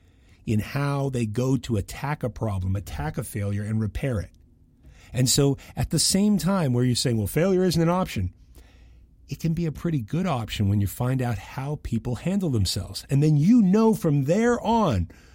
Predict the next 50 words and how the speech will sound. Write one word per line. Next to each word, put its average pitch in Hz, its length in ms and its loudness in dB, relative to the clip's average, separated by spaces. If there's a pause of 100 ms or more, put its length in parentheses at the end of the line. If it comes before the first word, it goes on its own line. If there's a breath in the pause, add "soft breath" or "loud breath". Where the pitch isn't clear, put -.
(400 soft breath)
"Wow, 127 360 0
something 139 400 0
really 151 580 2
<laughs> - 20 2
terrible 151 520 0
happened, 101 440 -4
but 117 220 -6
I 147 180 -2
know 156 380 2
who 196 160 0
I 180 120 -2
can 147 220 -2
trust, - 640 -4 (720 soft breath)
and 113 120 2
I 113 80 0
know 131 300 2
who 120 440 2
I 117 140 -2
need 113 240 2
to 110 180 2
either 107 240 2
say, 104 260 0
'Hey, 113 360 -2 (1120 loud breath)
we're 117 100 -4
gonna 123 120 2
put 135 200 -2
you 147 80 2
aside 139 340 0
on 131 140 0
this 131 160 0
for 135 160 0
a 123 80 2
while. 127 320 0
We'll 107 140 0
give 123 180 -2
you 123 100 0
a 117 40 0
call 131 320 0
when 113 80 2
we 120 80 4
get 117 160 -2
the 104 60 -6
water 127 340 -2
out 123 120 -2
of 117 60 -2
the 110 80 0
boat,'" 127 420 0
you 160 160 0
know, 156 80 0
whatever. 180 600 0